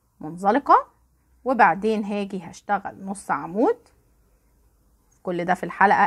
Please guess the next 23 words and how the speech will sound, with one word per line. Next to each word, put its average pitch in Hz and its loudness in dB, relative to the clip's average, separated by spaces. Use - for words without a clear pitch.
الخلفية. - -8
هكمل 247 4
السطر - 0
وهاجي 208 0
لاخر - -2
السطر 269 0
هقفله 190 -4
وهعمل 208 2
ارتفاع 262 0
وهرجع 233 4
تاني 320 0
اشتغل 254 2
السطر 202 -4
ده، 196 -8
تمام 320 4
كده. 320 4
زي 240 4
ما 262 2
انتوا 285 0
شايفين 208 -2
انا 233 2
اشتغلت 262 2
السطرين، 220 -2